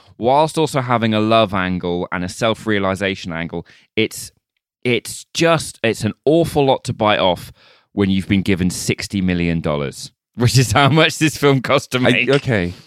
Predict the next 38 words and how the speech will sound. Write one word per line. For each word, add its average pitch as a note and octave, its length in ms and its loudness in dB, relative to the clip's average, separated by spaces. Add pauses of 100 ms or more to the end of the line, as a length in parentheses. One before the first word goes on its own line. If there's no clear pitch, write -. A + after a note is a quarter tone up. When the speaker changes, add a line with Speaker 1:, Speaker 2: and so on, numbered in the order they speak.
(140)
Speaker 2:
I B2+ 140 4
know C3+ 220 4
what B2+ 120 2
you're A2+ 80 2
saying. F2 420 0
I G2 60 2
know G#2+ 80 0
what A2 60 2
you're G2 100 -2
saying. F#2 260 -2
Sixty F#3+ 380 -4
million D#3 260 2
in A2 120 0
nineteen G#2+ 280 2
ninety-nine G2+ 400 2
is F#2+ 100 -2
pretty G#2 240 -2
fucking F#2+ 340 -4
big, F2+ 200 0
though. E2 240 -2 (160)
Speaker 1:
It F3 180 0
is G#3+ 220 2
pretty A3 300 0
big, E3+ 460 2 (140)
but D3 300 4
it's C3 260 0
not D3 360 2
big C#3 220 2
bucks G#2+ 280 -2
money. G2 180 2
Speaker 2:
Yeah. C3 280 4
Speaker 1:
The G#2 80 0
reason A#2 520 2
Carrie-Anne G#2+ 540 2
Moss's G#2+ 340 -2
character, F2 400 -2
Trinity, G2 440 -2
Speaker 2:
Yeah. G2+ 180 0